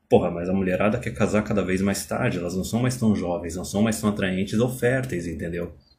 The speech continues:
Por que que eu vou querer pagar esse preço do casamento? Por que que eu vou querer casar ou ter filhos com elas?" E também tem a parte das leis. O cara que não é burro, ele pega e começa a pesquisar um pouco, ele não vai simplesmente assinando um contrato sem ler as entrelinhas.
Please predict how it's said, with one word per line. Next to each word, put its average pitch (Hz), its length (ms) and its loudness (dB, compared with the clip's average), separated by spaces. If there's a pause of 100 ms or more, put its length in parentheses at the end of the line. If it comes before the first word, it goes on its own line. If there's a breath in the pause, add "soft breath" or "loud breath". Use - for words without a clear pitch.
(500)
Por 110 140 2
que 101 120 2
que 110 100 0
eu 113 60 6
vou 107 120 2
querer 135 540 4
pagar 117 260 0
esse 120 180 -2
preço 117 300 -2
do 107 80 -2
casamento? 107 480 0
Por - 120 -14
que 110 120 0
que 110 80 0
eu 110 40 4
vou 110 100 0
querer 113 160 0
casar 95 320 2
ou 101 80 0
ter 110 120 0
filhos 98 320 0
com 127 180 0
elas?" 104 380 -4 (1300)
E 143 80 4
também 110 260 10
tem 98 120 2
a - 40 2
parte 95 280 0
das 104 200 2
leis. 139 440 -2 (720)
O - 40 -20
cara 98 200 2
que 107 100 -2
não 104 120 8
é 104 80 8
burro, 123 400 4
ele 87 100 4
pega 98 340 0
e 107 40 -4
começa 113 320 0
a - 40 -4
pesquisar 110 380 0
um 113 140 -2
pouco, 135 200 0
ele 92 120 0
não 95 120 0
vai 107 140 4
simplesmente 107 540 4
assinando 95 420 0
um 92 60 -4
contrato 101 580 0
sem 120 220 -2
ler 113 140 0
as 113 120 0
entrelinhas. 120 800 0